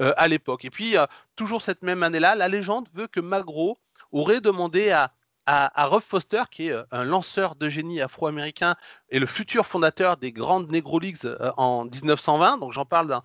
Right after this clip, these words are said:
dans mon dernier Culture Baseball, eh ben, il lui, il lui fait, euh, euh, enseigner la screwball à Christy, euh, Mathewson, justement. Euh, et il se dit qu'il aurait peut-être essayé de le recruter, euh,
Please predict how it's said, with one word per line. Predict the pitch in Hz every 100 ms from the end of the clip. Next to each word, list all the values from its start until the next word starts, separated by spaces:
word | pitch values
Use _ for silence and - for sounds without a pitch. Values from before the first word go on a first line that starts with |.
| - -
dans | 139
mon | 139 139
dernier | 151 156 165
Culture | - - 143
Baseball, | 131 135 214
eh | 185
ben, | 147 - - - -
il | 170
lui, | 170 185 175 - _ _ 170
il | 170
lui | 196
fait, | - 226 233 214
euh, | 165 147 _ _ _ -
euh, | 135 -
enseigner | 196 - 208 196 247
la | 170
screwball | - - 196 185 214 302 _
à | - 196 - -
Christy, | 233 - - 269 -
euh, | 143 135
Mathewson, | 143 247 - 214 - 143 196 -
justement. | 151 208 175 147 156 - - - _ -
Euh, | 143 143 139 135 127 127 127 -
et | 220 254 - -
il | 185
se | 180
dit | 156 247
qu'il | - 170
aurait | 165 220 247
peut-être | 185 202 202 220 -
essayé | - 202
de | 165
le |
recruter, | 151 170 - 190 - 190 214
euh, | 170 139 131